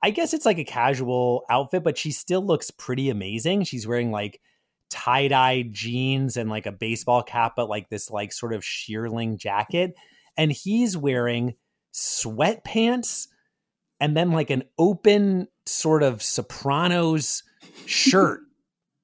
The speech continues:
Speaker 1: It's, like, a very James Gandolfini kind of look. So I would be more bummed to be him than her, to be honest. Like, there's a really funny photo where they're passing each other and sh-, they both look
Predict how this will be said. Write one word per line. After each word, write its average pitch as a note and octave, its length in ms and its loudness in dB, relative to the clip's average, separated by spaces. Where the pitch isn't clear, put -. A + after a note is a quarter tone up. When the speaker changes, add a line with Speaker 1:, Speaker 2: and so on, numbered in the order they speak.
Speaker 1:
It's, C3+ 200 -4
like, B2+ 480 0
a C3 100 0
very C#3+ 680 0
James C3 460 -2
Gandolfini B2+ 960 -2
kind A#2 240 -6
of A2 100 -6
look. A#2 380 0
So F3+ 300 2
I G#3+ 200 2
would E4+ 200 6
be F3+ 180 4
more C#3 220 4
bummed B2+ 340 2
to C3 80 0
be A2+ 180 -4
him E3 340 0
than A2 140 -2
her, C3+ 320 0
to C#3+ 80 0
be G#2 160 -6
honest. G2 320 -6
Like, A#2+ 240 -4
there's C#3+ 280 2
a C#3+ 60 0
really D#3+ 340 0
funny C#3+ 260 2
photo C#3+ 300 2
where A2 160 -2
they're G#2 160 -6
passing A2 480 -4
each C3+ 200 -4
other D3 400 -2
and A2+ 180 -6
sh-, - 200 -8
they B2+ 140 0
both C3 400 -2
look B2 220 -2